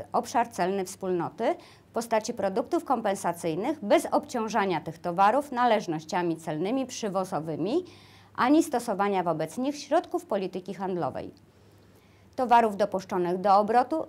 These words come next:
ze zwrotem lub umorzeniem należności celnych przywozowych, jeśli towary te są wywożone z obszaru celnego wspólnoty w postaci produktów kompensacyjnych. Do procesów uszlachetniania zaliczamy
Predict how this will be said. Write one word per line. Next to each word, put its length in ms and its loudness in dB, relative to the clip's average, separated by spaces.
ze 200 -4
zwrotem 680 2
lub 240 -2
umorzeniem 640 -2
należności 560 -4
celnych 380 0
przywozowych, 680 -2
jeśli 260 0
towary 420 2
te 140 -4
są 300 -6
wywożone 720 2
z 60 -12
obszaru 460 -6
celnego 400 -4
wspólnoty 540 -4
w 80 -16
postaci 440 -2
produktów 560 -4
kompensacyjnych. 1120 -4
Do 100 4
procesów 520 2
uszlachetniania 720 0
zaliczamy 640 0